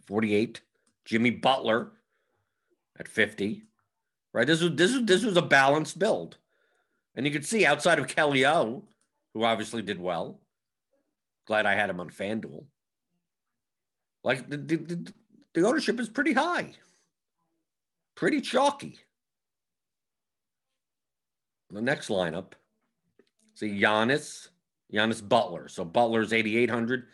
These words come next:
So a little bit, a little bit more balanced, but still Corey Joseph, Duncan Robinson, Bagley, Bjelica. Next lineup, very similar. Giannis, Siakam, Butler.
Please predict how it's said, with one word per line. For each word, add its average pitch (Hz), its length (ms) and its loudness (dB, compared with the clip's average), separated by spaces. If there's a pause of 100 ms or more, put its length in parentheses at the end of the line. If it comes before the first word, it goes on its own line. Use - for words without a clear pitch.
(160)
So 131 100 2
a - 20 6
little 160 260 6
bit, - 180 0
a 139 40 2
little 190 360 6
bit 160 140 4
more 127 180 6
balanced, 87 560 -2 (200)
but - 120 -6
still 170 220 2
Corey 147 340 4
Joseph, 135 420 0
Duncan 127 340 -2
Robinson, 123 680 -2 (360)
Bagley, 120 600 2 (500)
Bjelica. 117 680 0 (1800)
Next 110 260 0
lineup, 120 440 0 (1700)
very 120 220 4
similar. 131 580 2
Giannis, 113 600 0
Siakam, 117 720 0 (1000)
Butler. 117 520 2